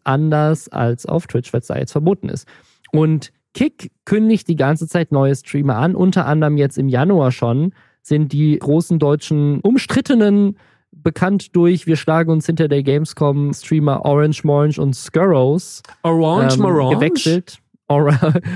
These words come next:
Speaker 1: <laughs> Orange Morange.
Speaker 2: Ah, Orange Morange.
Speaker 1: Ge-, gewechselt auf Kick. Ich glaub, die streamen immer noch auf, auf Twitch, aber halt das, der Glücksspiel-Content ist jetzt auf Kick. Und werden dafür sicherlich auch sehr viel Geld bekommen haben. Sehr, sehr, sehr, sehr, sehr viel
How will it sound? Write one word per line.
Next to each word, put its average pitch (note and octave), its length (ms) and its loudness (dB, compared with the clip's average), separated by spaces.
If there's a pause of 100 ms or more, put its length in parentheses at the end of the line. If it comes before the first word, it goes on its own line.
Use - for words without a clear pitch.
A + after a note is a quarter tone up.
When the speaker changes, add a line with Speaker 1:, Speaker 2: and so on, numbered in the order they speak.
(140)
Speaker 1:
<laughs> F3 380 -4
Orange E3+ 560 2
Morange. C#3 600 0
Speaker 2:
Ah, G3 200 -4
Orange D3+ 280 -4
Morange. A2+ 440 -2 (180)
Speaker 1:
Ge-, - 220 -2
gewechselt D#3 920 -2
auf C#3 420 -4
Kick. - 360 -4
Ich - 60 -20
glaub, F3+ 140 -2
die F#3 80 2
streamen F#3 280 -2
immer F3+ 180 2
noch G3 180 0
auf, D#3+ 440 -2 (680)
auf D3 160 -2
Twitch, - 260 -2
aber - 160 0
halt C#3 140 0
das, C3 200 -4
der C#3 120 0
Glücksspiel-Content B2 760 -2
ist - 100 -4
jetzt - 140 -4
auf - 140 -8
Kick. - 260 -6 (180)
Und C#3+ 420 0 (360)
werden E3 280 0
dafür E3 200 -2
sicherlich C#3+ 460 -4
auch C3+ 120 -2
sehr C#3+ 320 2
viel F#3 140 -2
Geld C3+ 260 0
bekommen G#2+ 380 -2
haben. A2+ 280 0
Sehr, F#3 420 2
sehr, D#3+ 260 2
sehr, C#3+ 240 2
sehr, C#3 180 2
sehr C3 220 2
viel B2+ 420 0